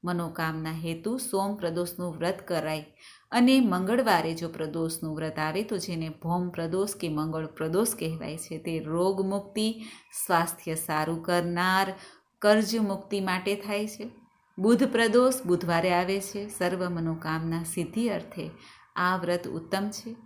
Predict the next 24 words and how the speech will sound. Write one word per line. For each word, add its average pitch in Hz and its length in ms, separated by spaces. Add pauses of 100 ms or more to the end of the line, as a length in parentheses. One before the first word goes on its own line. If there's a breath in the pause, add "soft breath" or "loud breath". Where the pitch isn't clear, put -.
(300 loud breath)
ગુરુ 262 240
પ્રદોષ 254 420 (100)
એટલે 185 220
ગુરુવારે 175 560
આવતું 175 340
વ્રત 208 440 (320 loud breath)
રોગ 240 360
શત્રુ 240 500
સંકટના 220 800
વિનાશ 202 460 (100)
માટે 165 480 (260)
આ 165 160
વ્રત 170 180 (100)
કરાય 247 300
છે. - 420 (380 soft breath)
શુક્રવારે 165 560
આવતું 160 320
પ્રદોષનું 160 600
વ્રત 190 260
એટલે 165 260
શુક્ર 202 460
પ્રદોષ 202 400 (340)
વૈવાહિક 254 440
જીવનની 220 800